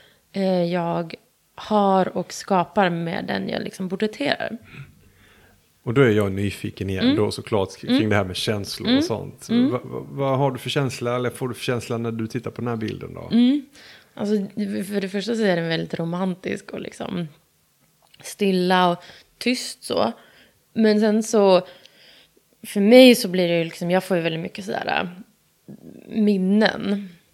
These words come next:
Speaker 1: Eh, alltså, jag kan relatera till min uppväxt. Men och sen så är det någonting med den här tjejen som är så här, äh, jag kan inte riktigt sätta fingret på det.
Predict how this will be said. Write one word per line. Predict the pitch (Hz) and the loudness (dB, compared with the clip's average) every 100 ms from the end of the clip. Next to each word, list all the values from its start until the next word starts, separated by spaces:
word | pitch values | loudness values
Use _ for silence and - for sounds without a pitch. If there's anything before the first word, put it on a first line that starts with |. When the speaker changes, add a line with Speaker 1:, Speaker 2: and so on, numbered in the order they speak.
| _ _ | _ _
Speaker 1:
Eh, | - 196 185 175 170 170 - | -6 -2 0 2 0 -2 -4
alltså, | - | -2
jag | 190 180 185 | 0 0 0
kan | 185 | -2
relatera | 175 165 180 170 | -2 -2 -2 -4
till | 170 | -4
min | 165 160 | -6 -6
uppväxt. | 160 _ 190 - - - - - _ _ _ - _ - | -8 _ -4 -4 -8 -18 -20 -20 _ _ _ -20 _ -6
Men | 220 | -2
och | 233 | 0
sen | 247 247 | 2 2
så | |
är | - 262 | 0 2
det | 262 | 4
någonting | 254 233 233 240 233 | 4 2 2 2 4
med | 220 | 4
den | 214 208 | 2 2
här | 208 | 0
tjejen | - 240 240 190 190 | 0 2 2 0 -2
som | 202 190 | -2 -2
är | |
så | 190 190 | -2 -2
här, | 180 170 | 0 0
äh, | 175 - - - _ _ | -2 -8 -20 -20 _ _
jag | 220 | -14
kan | - 208 196 190 | -6 -2 -2 -2
inte | 185 | -4
riktigt | 185 175 | -6 -8
sätta | - 190 | -10 -10
fingret | - 233 180 - | 0 2 0 -2
på | |
det. | - - | -6 -6